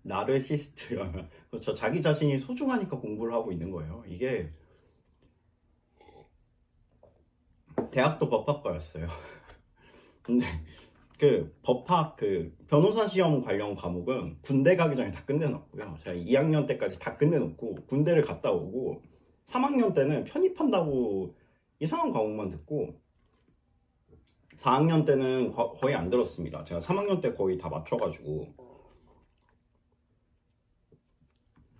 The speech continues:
그러니까 그냥 공부를 안 한 거죠. 저희 한두 달만 안 해도 다 까먹잖아요.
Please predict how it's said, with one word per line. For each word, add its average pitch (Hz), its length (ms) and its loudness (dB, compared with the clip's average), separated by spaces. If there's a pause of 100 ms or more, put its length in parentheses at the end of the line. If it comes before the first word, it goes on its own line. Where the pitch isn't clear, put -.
(540)
그러니까 127 320 0
그냥 101 440 -4 (140)
공부를 151 240 4
안 95 140 0
한 143 120 4
거죠. 90 200 -2
저희 139 240 4
한두 247 300 2
달만 214 300 4
안 98 140 -4
해도 107 180 -2
다 - 160 -10
까먹잖아요. 110 760 -2